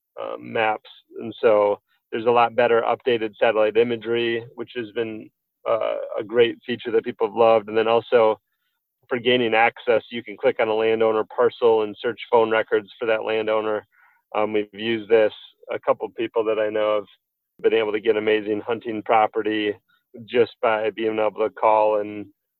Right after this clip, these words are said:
uh, make a connection with the landowner, um, over getting access. And then something that we're working on, um, the rest of this year and into next year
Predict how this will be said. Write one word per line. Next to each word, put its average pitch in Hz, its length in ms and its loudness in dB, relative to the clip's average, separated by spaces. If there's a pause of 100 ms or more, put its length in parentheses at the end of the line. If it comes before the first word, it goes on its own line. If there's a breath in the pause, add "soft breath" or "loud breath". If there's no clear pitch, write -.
(120)
uh, 107 80 0
make 113 260 0
a 104 80 -12
connection 110 540 -2
with 110 140 0
the 113 60 -2
landowner, 110 800 -2 (220)
um, 110 280 -10
over 107 200 -2
getting 107 300 -2
access. 113 500 -2 (1080 soft breath)
And 135 120 -2
then 127 280 -2 (140)
something 147 260 0
that 135 140 2
we're 120 160 -2
working 131 480 0
on, 117 460 0 (100)
um, - 480 -10
the 131 100 0
rest 131 300 4
of 123 80 -10
this 120 160 0 (100)
year 123 300 4
and 113 100 2
into 117 220 0
next 120 400 -2
year 110 340 2